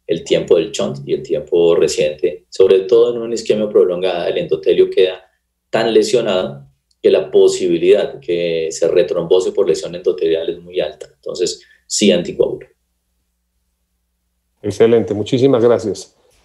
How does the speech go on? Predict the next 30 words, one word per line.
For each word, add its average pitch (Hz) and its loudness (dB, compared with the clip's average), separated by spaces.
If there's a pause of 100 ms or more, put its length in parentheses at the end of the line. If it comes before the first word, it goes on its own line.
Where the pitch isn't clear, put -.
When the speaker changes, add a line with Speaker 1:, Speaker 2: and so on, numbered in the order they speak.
(300)
Speaker 2:
Eh, 131 2
y 143 4
para 120 4
los 117 2
pacientes 127 0
que - -14
están 131 -2
en 143 2
hemodiafiltración 117 0
posterior 110 2
a 120 4
la 110 4
reperfusión, 101 0
¿los 92 -2
mantiene 104 0
anticoagulados 107 0
o 98 0
no 98 0
lo 104 -2
considera? 107 0
¿Es - 0
un 113 2
riesgo, 113 2
eh, 95 -2
la 98 -2
anticoagulación 98 0
de 113 2
la 101 0
misma 107 -2
hemodiafiltración? 98 2